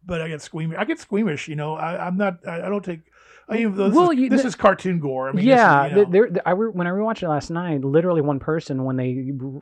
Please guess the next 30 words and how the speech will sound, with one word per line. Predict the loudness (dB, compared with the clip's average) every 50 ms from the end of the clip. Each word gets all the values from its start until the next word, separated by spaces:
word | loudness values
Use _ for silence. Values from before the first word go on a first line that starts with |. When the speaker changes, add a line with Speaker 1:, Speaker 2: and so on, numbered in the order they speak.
| _ _ _
Speaker 2:
thrown | -6 -4 -4 -4 -4
against | -4 -6 -4 -6
a | -6
window, | -4 -4 -4 -2 -2 -2 -4
turned | -4 -6 -6 -6
into | -6 -8 -8
liquid, | -6 -4 -4 -4 -4 -6 -10 -8
which, | -4 -2 0 0 0 -2 -6 -16 -18 _ _ -10
like, | -8 -6 -6 -6 -8 -12 _ _ _ _ _
the, | -6 -2 -2 -2
the | -2 -2 -6 -6
thing | -6 -4 -4
I | -6
found | -6 -4 -4 -4 -4
most | -4 -4 -4 -6 -6
interesting | -6 -8 -8 -8 -8 -10 -10 -8
in | -8
my | -8 -8
last | -8 -8 -8 -8 -10 -12 -12
watching | -12 -12 -12 -12 -14 -14 -14 -14 -12 -12
was | -10 -10 -10 -10 -10 -10 -12
that, | -12 -12 -10 -10 -10 -12 -12 _ _ _
uh, | -16 -16 -14 -10 -8
this | -6 -6 -6
is | -6 -6
the | -6 -6
type | -6 -8 -10 -10 -10
of | -10 -8
morality | -6 -6 -4 -4 -4 -6 -6 -6 -6 -8 -6 -6 -6 -6 -6 -6
where | -6 -6 -6 -6 -6 -8 -10